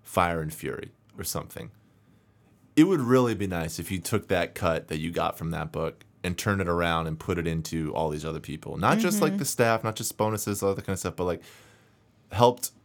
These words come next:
Speaker 1: because you, you get that logic at publishers a lot of the time, right? Like, I remember I've worked at places where they say, "Yeah, the books you don't like are the ones that pay for the ones you do," is basically the logic.
Speaker 2: Yeah.
Speaker 1: And, and there is a certain truth to it, but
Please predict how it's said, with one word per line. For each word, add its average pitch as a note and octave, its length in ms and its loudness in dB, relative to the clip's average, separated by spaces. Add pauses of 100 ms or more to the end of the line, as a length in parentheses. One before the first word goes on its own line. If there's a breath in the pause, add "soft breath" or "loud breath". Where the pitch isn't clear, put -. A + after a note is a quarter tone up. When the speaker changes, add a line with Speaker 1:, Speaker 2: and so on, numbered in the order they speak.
(640)
Speaker 1:
because B2 260 0
you, C#3+ 120 0
you C3 200 0
get D#3+ 140 0
that C3 160 2
logic G#2+ 340 0
at - 80 -14
publishers - 540 -4
a F2+ 60 -6
lot E2 180 -2
of E2+ 80 -8
the - 60 -12
time, - 340 -10
right? D#2+ 280 -6
Like, F#2 280 -4
I F#2+ 120 2
remember F2+ 340 -2
I've F#2+ 160 -2
worked F2 220 -6
at - 80 -8
places E2 380 -8
where E2+ 100 -4
they E2 100 -4
say, E2+ 320 -4 (480 loud breath)
"Yeah, G2+ 160 4
the F#2+ 100 0
books A2+ 300 -2
you B2 100 2
don't G2 200 0
like F#2+ 380 0
are F2 60 2
the E2+ 100 0
ones E2+ 260 -2
that E2+ 140 -4
pay F2 220 -2
for E2 120 -6
the D#2+ 80 -2
ones D#2+ 240 -2
you D2+ 80 -8
do," C#2+ 320 -8 (480)
is E2 140 -6
basically E2 420 -2
the D#2+ 80 -6
logic. B1+ 460 -8
Speaker 2:
Yeah. G3 260 -2
Speaker 1:
And, F#3+ 280 0 (280 loud breath)
and E3 140 2
there F3+ 100 0
is G3 240 0
a D3+ 60 2
certain B2 320 0
truth B2+ 340 0
to E2 160 -4
it, E2 160 -4 (140)
but F#2 300 0